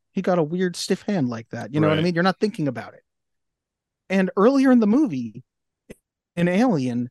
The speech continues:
Speaker 1: they sort of do it almost perfectly with Kane's character, the chest bursting scene, which is obviously the scene that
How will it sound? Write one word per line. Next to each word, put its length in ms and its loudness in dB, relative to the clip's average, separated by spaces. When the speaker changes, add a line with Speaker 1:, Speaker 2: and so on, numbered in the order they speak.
Speaker 1:
they 140 2
sort 380 0
of 220 0
do 200 2
it 80 4
almost 320 0
perfectly 680 -2
with 260 -2
Kane's 300 4
character, 540 -2
the 120 -6
chest 240 -2
bursting 320 0
scene, 260 -2
which 160 -4
is 100 -6
obviously 640 -2
the 140 -8
scene 300 -4
that 180 -2